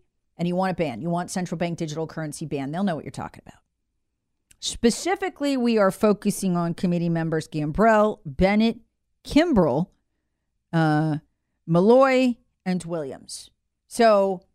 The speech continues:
there's two things they could do here. They could vote no, which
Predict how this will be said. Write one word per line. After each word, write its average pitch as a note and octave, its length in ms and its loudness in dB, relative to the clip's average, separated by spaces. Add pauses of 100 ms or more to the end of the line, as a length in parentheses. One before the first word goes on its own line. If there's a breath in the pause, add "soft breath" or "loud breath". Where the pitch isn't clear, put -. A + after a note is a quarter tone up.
(100)
there's A3 240 0
two F#4 400 0
things C4+ 260 -2
they A#3 140 0
could G3 160 -6
do G#3 160 -2
here. E3+ 160 -2
They E3 80 -6
could E3 100 -4
vote E3 160 -2
no, F#3+ 580 0
which F3+ 300 -4